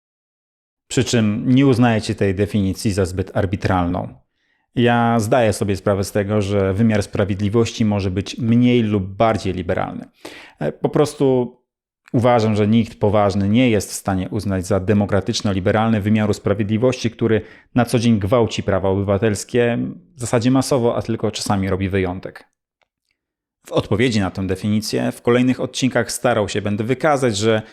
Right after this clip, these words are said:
polski wymiar sprawiedliwości nigdy demokratyczno-liberalny nie był, a choć Jarosław Kaczyński i jego pomocnicy dołożyli swoją ważną cegiełkę, to fundamentalnie nieliberalnie było już bardzo dawno.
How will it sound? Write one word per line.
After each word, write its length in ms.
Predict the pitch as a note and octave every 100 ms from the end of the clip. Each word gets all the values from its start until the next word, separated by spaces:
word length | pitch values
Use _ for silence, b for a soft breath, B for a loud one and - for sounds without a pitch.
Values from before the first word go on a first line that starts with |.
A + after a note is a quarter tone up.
| B B _
polski 360 | A#2+ A2 A2+
wymiar 260 | F#2 F2+ F2+
sprawiedliwości 840 | - G#2+ G#2 G#2+ A#2 A#2+ A2 - G#2+
nigdy 500 | A2 A#2+ B2+ A#2+ A2
demokratyczno-liberalny 1200 | G#2 G2 - G2 G2 - G2 G2 G#2 G2+ G#2 A2+
nie 180 | C3
był, 200 | A#2 A#2
a 120 | - G#2
choć 420 | A2 G#2 - - b b _
Jarosław 380 | A2 A#2 C3 B2
Kaczyński 560 | A2+ - A#2+ A#2+ - A#2
i 80 |
jego 240 | A#2 A#2+ A2
pomocnicy 800 | A2 G#2+ G#2+ - A#2+ A#2 G#2+ G2+ B B _
dołożyli 560 | G#2 G#2+ G2+ G2 C3 A2
swoją 440 | - G2+ G2 G2+
ważną 340 | G#2 G2 G#2+
cegiełkę, 540 | G#2 A#2+ B2+ B2 B2 A#2 B B B _
to 120 | A2+
fundamentalnie 920 | - A#2+ A2+ A#2 A2 G#2+ A#2 A2 G#2+
nieliberalnie 880 | G#2+ B2 A#2 G#2+ G#2+ G2+ G2 F#2+ F#2
było 400 | F2+ G#2+ C3 G2+
już 120 | F2+
bardzo 320 | F2 F2 F#2
dawno. 520 | F2 F2 - - _